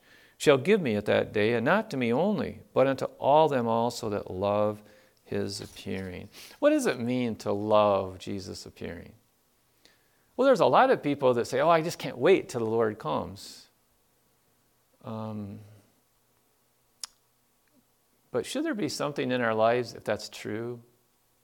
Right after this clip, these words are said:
and those are not just empty words? Yes. Um, notice in John chapter fourteen. John chapter fourteen.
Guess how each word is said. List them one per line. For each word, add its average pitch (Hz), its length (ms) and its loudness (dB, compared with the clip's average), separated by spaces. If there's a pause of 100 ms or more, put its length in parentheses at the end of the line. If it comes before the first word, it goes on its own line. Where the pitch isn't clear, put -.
(140)
and 110 140 -4
those 107 160 -4
are 101 80 -2
not 101 160 -4
just 101 220 -10
empty 101 260 -10
words? 95 540 -8 (520)
Yes. - 380 -6 (260)
Um, 101 160 -2
notice 185 220 2
in 127 120 -4
John 117 200 0
chapter 104 320 -4
fourteen. - 680 -6 (680)
John 98 340 -4
chapter 98 380 -6
fourteen. - 760 -8